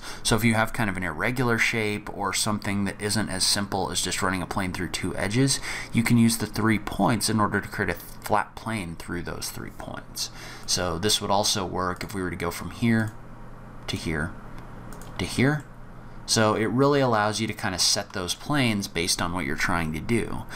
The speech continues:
through those three points. So we talked a little bit about setting the tangent edge along a face in order to set a plane based on an angle on a curved face. We also talked about how to align that with another face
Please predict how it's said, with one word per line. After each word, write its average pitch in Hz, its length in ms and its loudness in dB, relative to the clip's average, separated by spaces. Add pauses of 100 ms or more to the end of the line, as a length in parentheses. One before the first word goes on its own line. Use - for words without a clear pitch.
(180)
through 95 180 2
those 80 240 2
three - 180 -2
points. - 540 -2 (1080)
So 135 140 4
we 135 100 6
talked 147 300 0
a 160 60 2
little 117 220 2
bit 107 160 0
about 92 220 0
setting 87 400 -2
the 87 120 -8
tangent 87 720 -8
edge 117 300 -2 (100)
along 95 280 -2
a - 40 -4
face - 500 -2
in 98 180 -4
order 95 280 2
to 101 60 0
set 95 240 0
a 90 60 -4
plane 87 560 -4
based 90 280 -2
on 90 120 -4
an 82 160 -8
angle 90 240 -2
on 92 120 2
a 92 60 0
curved - 480 -2
face. 98 540 2 (300)
We 143 100 4
also 156 200 2
talked - 300 2
about 117 160 0
how 110 160 -4
to 107 60 -2
align 92 460 -2
that 95 180 -4
with - 120 -10
another 82 340 -4
face - 580 -2